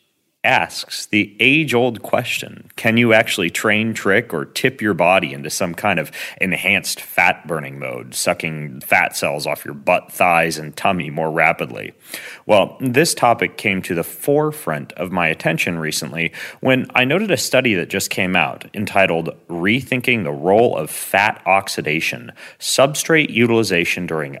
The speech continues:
High-Intensity Interval Training in Well-Trained and Recreationally Trained Runners.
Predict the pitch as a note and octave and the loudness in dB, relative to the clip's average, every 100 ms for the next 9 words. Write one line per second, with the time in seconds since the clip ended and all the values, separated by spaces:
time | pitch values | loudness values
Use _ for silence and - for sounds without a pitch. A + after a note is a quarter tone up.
0 | - - G#2+ A#2+ B2 A#2+ A2+ G#2 G2 - | -14 -4 0 0 -2 -2 -2 -2 -6 -4
1 | G#2 B2 F#2 D#2 D2+ E2 D#2+ D#2+ D#2+ - | -6 -4 -4 -4 -6 -6 -4 -4 -6 -8
2 | D#2+ C#2 E2+ G2 A#2 - E2+ D#2 D2+ D#2+ | -10 -2 4 4 2 -4 -4 -2 -2 -4
3 | - G2 D#2+ F2 - A#2 F2 G2 - E2+ | -6 -4 0 -2 0 0 2 2 0 -2
4 | C#2+ D2+ F2 D#2+ D#2+ - G2+ A#2 B2 - | -8 -6 -2 -2 -4 -4 2 4 4 -2
5 | - - | -8 -10